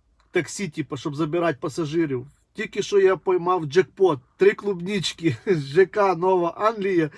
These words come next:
віз пасажира на Комфорт-Таун. Що там, що там, заявку ніхто не давав.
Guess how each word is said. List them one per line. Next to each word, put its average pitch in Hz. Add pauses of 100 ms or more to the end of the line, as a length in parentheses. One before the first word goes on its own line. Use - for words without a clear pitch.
(260)
віз 190
пасажира 180
на 165
Комфорт-Таун. 160 (240)
Що 175
там, 208
що 180
там, 185
заявку 175
ніхто 156
не 180
давав. 139